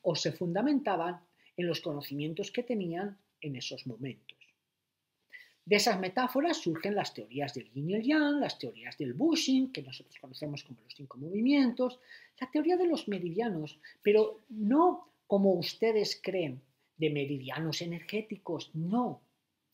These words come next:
Es que ellos desarrollaron unas metáforas que fueron incorporando al cuerpo.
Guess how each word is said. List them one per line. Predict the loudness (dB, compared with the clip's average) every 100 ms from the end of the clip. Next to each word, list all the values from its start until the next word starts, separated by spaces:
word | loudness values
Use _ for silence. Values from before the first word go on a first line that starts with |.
| _
Es | -12
que | -2 -2 -2 -12 _ _ _
ellos | 0 2 2
desarrollaron | -2 -4 -4 -2 -2 -2
unas | -2 -4 -6
metáforas | -8 -8 -8 -8
que | -8 -8
fueron | -6 -4
incorporando | -4 -6 -8 -8 -8 -8
al | -10
cuerpo. | -16 -20